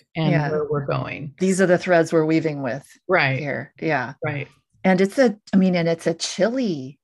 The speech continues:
Speaker 2: it's a chilly poem. It's a
Speaker 1: It is a
Speaker 2: chilly
Speaker 1: chilly
Speaker 2: book.
Speaker 1: poem. And I didn't think
Speaker 2: Yeah.
Speaker 1: it was at first. And then when you, uh,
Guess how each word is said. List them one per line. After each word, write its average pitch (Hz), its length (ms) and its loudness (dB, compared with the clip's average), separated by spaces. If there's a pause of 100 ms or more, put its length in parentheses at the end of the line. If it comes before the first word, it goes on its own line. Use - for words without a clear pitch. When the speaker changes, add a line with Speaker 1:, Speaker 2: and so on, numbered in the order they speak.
(120)
Speaker 2:
it's 185 160 -6
a 147 60 -4
chilly 175 400 0
poem. 170 400 -4
It's - 180 -12
a 160 40 -6
Speaker 1:
It 262 200 -2
is 180 240 2
a 349 100 0
Speaker 2:
chilly 254 420 6
Speaker 1:
chilly - 40 4
Speaker 2:
book. 202 260 0
Speaker 1:
poem. 185 340 -4 (420)
And 233 200 4
I 247 160 6
didn't 294 360 0
think 269 260 0
Speaker 2:
Yeah. 285 80 0
Speaker 1:
it - 80 -4
was 247 300 4
at - 160 0
first. 240 560 -2 (160)
And 220 140 -8
then 240 180 -2
when 254 160 0
you, 208 580 2
uh, 175 440 -2